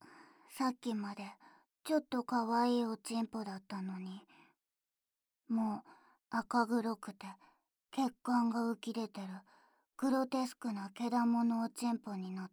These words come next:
た。うん。男の人はおっきくて柔らかいおっ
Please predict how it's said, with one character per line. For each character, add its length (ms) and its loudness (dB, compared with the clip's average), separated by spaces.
た。 220 -14
う 40 -10
ん。 120 -14
男 460 2
の 140 2
人 200 -6
は 220 -6
お 140 4
っ 140 0
き 180 -4
く 160 0
て 140 -10
柔 440 -2
ら 180 -2
か 580 0
い 180 -6
お 100 -8
っ 40 -14